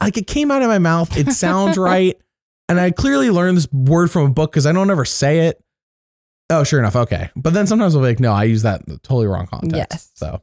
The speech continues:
Speaker 2: That has happened.
Speaker 1: yeah, I'm sure it's never happened on this podcast, though. I always have thorough notes and I double check everything
Speaker 2: Yes.
Speaker 1: before I record anything,
Speaker 2: Always.
Speaker 1: of course. All right. <laughs> So Katurah offers to work with Jake, though. And
Speaker 2: As she should.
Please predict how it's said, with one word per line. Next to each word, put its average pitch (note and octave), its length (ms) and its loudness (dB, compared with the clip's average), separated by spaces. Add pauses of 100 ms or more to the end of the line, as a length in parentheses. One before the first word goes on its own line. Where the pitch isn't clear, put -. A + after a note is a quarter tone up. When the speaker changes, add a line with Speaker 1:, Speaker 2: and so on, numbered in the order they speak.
Speaker 2:
That E3+ 180 -4
has F3+ 180 -4
happened. C3+ 500 -8
Speaker 1:
yeah, A#2+ 380 2
I'm B2+ 60 2
sure - 180 0
it's A2+ 140 -2
never C#3+ 300 2
happened D3 280 2
on C#3 60 0
this C#3 100 -2
podcast, C#3 520 -2
though. F#2 180 -2
I A2+ 220 2
always G#2+ 840 0 (460)
have G2+ 160 -2
thorough C#3 640 0
notes A2+ 520 0
and G2+ 100 -2
I G2+ 100 0
double A#2+ 300 0
check - 340 -4
everything F2 760 -2
Speaker 2:
Yes. F#2+ 160 -4
Speaker 1:
before F#2+ 220 -2
I F2+ 60 0
record F2+ 460 -2
anything, - 160 0
Speaker 2:
Always. F2 320 -2
Speaker 1:
of - 180 -10
course. - 500 -8 (680)
All C3+ 120 2
right. B2+ 300 2
<laughs> - 0 -
So - 280 0
Katurah A3+ 500 0
offers G3+ 300 0
to E3 60 0
work G3 160 -2
with G3 100 0
Jake, A2+ 260 -2
though. A2 380 0 (480)
And G3 600 2 (320)
Speaker 2:
As F#3 280 0
she G#3 220 -2
should. F#3 720 -2